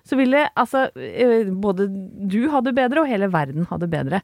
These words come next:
Og dette er nå laget en film om. Thomas Vinterberg, han som lagde Festen, en danske.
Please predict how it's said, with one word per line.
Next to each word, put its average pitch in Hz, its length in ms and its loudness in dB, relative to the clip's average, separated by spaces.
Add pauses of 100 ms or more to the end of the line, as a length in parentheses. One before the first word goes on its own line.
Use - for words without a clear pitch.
(240)
Og 233 80 0
dette 240 160 0
er 226 120 4
nå 226 280 2
laget 185 340 2
en 214 120 2
film 170 320 -2
om. 277 160 0
Thomas 208 340 0
Vinterberg, 180 480 0
han 196 120 0
som 202 140 -6
lagde 175 220 -2
Festen, - 440 -6 (520)
en 175 220 2
danske. 220 420 0